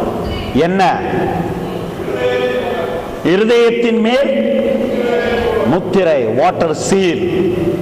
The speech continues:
நம்பரிங் சிஸ்டங்கள். அடுத்தாப்புல, நேசம் மரணத்தை போல் வலியது, நேச வைராக்கியம், நேசம் அன்பு பாதாளத்தை போல் கொடிதாயிருக்கிறது.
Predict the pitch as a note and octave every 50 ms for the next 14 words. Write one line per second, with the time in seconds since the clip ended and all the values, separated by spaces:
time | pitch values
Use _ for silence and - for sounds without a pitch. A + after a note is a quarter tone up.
0 | - - - - - - - - - - - B2+ D3 E3+ F#3+ F#3 G3 F#3 F3+ F3
1 | - F3 F#3 F3 F#3 F3+ G3 F3 E3+ E3+ D#3 C3 - - - - F3 - A3 G#3+
2 | F3+ F#3 F3+ D#3 C#3 - - F3+ - - - - - - - - - - - -
3 | - - - - - - - - - - - - - - - - - - - -
4 | A2 - - A2 G#2 G2 A2 A2 A#2 C3 F3 G3+ A#3 B3 B3+ B3+ - - B3 B3+
5 | B3 A#3+ G3+ G3 G#3+ A#3+ B3+ B3+ - A#3+ A#3+ A#3+ - A#3+ A3+ A#3 A#3 G#3+ G#3 G#3
6 | A3 A#3 A3+ G#3+ A#3 C4 C#4 C#4 B3+ A#3 - C#4 A#3 G#3+ - - - - - -
7 | C#3+ F#3+ A3+ C#4 C#4 C4+ - - B3+ B3 G3+ G#3 A3+ B3 B3 C4 B3+ B3+ A#3+ B3+
8 | B3 A#3+ B3+ A#3+ G#3+ G3 D#3+ A#2+ - - - - - - - B2+ F3 A#3 B3+ B3+
9 | - - - - A3+ G3 E3+ C3+ - - B2 D#3 G3+ A#3+ C4 C4+ C4 C4 A3 F#3+
10 | D#3 B2 - C3 - - - - - - - D#3 F#3 G#3+ A#3 B3 B3+ B3+ B3+ C4
11 | B3+ B3+ B3+ B3 A3+ A#3+ - A3+ A#3+ A3 - - G3 G#3 G#3 A#3 A#3+ A#3 A3+ A3+
12 | A3 G#3+ - - G#3+ G#3 G#3 G3 A3